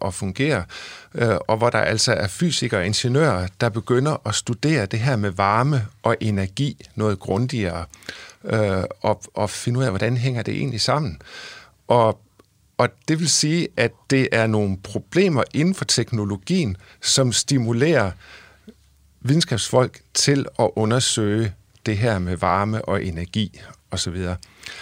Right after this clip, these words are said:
Øh, hvor, hvor det er, jeg er ofte stødt på en, en, en, sådan en misforståelse, hvor folk tror, jamen først så fandt man ud af det med termodynamik, og så kunne man bruge det til at opfinde dampmaskinen med.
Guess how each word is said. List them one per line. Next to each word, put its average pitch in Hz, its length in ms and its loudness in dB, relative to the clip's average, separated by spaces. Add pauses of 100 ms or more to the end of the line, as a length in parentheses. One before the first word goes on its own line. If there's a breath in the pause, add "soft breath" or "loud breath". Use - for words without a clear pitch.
(320 loud breath)
Øh, 95 260 2 (140)
hvor, 110 480 4
hvor 104 420 2 (420)
det 113 200 4
er, 95 300 0 (100)
jeg 110 120 2
er 98 40 0
ofte 131 340 0
stødt 120 320 0
på 156 120 2
en, 127 240 0
en, 107 300 -2
en, 95 320 -2
sådan 110 360 -2
en 104 140 0
misforståelse, 120 720 0
hvor 104 100 0
folk - 280 2
tror, 131 380 4
jamen 110 280 0
først - 280 2
så 156 80 -2
fandt 113 280 -2
man 104 160 0
ud 139 140 2
af - 160 -4
det 110 120 0
med 101 100 0
termodynamik, 143 760 2 (340 loud breath)
og 131 100 4
så 165 120 2
kunne 143 180 2
man 113 100 2
bruge 139 220 2
det 131 100 0
til - 120 2
at 117 80 4
opfinde 107 320 0
dampmaskinen 90 640 -2
med. 80 120 -6